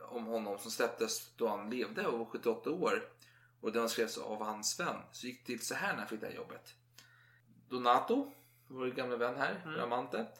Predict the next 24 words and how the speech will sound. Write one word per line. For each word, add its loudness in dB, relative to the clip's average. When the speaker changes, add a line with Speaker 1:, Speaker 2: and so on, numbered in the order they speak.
Speaker 1:
han -6
hade 4
med 2
ont 6
uppsåt 2
övertalat 4
påven 0
Julius -2
den -8
andre 2
att -6
göra 2
en -6
freskmålning -4
i -8
Sixtinska -12
kapellet. -6
Och -8
han -2
hade 2
föreslagit 0
Micke. -2
Varför 0
då? 0